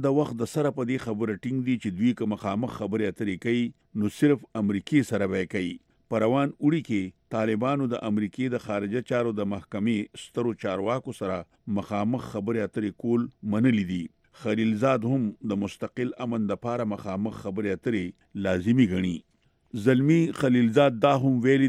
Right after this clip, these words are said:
دي چې د مخامخ خبرو اترو نه به مونږ ته دا هم معلومه شي چې دینه د امریکې بنیادي مقصدونه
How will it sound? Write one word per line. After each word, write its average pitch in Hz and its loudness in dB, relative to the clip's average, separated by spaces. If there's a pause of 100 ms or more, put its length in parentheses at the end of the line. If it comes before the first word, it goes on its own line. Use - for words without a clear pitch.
دي 127 2
چې 113 -4
د 110 2
مخامخ 110 -2
خبرو 113 0
اترو 127 -2
نه 113 0
به 104 2
مونږ 127 0
ته 98 -4
دا 131 4
هم 113 2
معلومه 120 0
شي 123 -2
چې 95 -4
دینه 117 -2
د 98 -6
امریکې 95 -4
بنیادي 98 -4
مقصدونه 98 -4